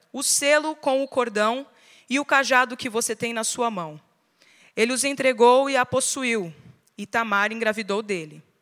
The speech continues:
Ela se foi, tirou o véu e tornou a vestir as roupas de viúva. Judá mandou o cabritinho por meio de seu amigo Adulamita, a fim de reaver a mulher, sua garantia, mas ele não a encontrou.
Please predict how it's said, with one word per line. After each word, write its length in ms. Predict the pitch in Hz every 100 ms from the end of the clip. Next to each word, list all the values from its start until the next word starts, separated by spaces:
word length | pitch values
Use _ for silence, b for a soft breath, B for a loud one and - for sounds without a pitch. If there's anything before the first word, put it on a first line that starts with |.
| b b b b b
Ela 200 | - 262
se 160 | 294 320
foi, 380 | - 277 277 285
tirou 340 | - 277 285
o 40 | 262
véu 360 | 208 247 269
e 60 | 277
tornou 420 | 262 254 247 269
a 60 | 262
vestir 580 | 240 - - 269 285 -
as 220 | 220 220
roupas 380 | 220 254 269 262
de 80 | 277
viúva. 520 | 269 226 170 160 151 _ B B B B B
Judá 300 | 240 285 339
mandou 320 | 330 294 302
o 40 |
cabritinho 640 | 302 277 254 262 - 285 285
por 180 | 262
meio 240 | 233 240 262
de 80 | -
seu 200 | 240 233
amigo 340 | 220 254 233
Adulamita, 760 | 208 208 202 220 269 - 277 277 B B B
a 120 | 240
fim 240 | - 320
de 80 | 311
reaver 460 | 294 294 262 240 269
a 60 |
mulher, 600 | 277 269 233 220 240 262 - _ _ _ _ _
sua 280 | - 269 262
garantia, 720 | 247 247 247 - 254 277 294 b b b -
mas 220 | 277 277
ele 160 | 294
não 200 | 294 285
a 60 | 294
encontrou. 680 | 294 302 294 277 202 160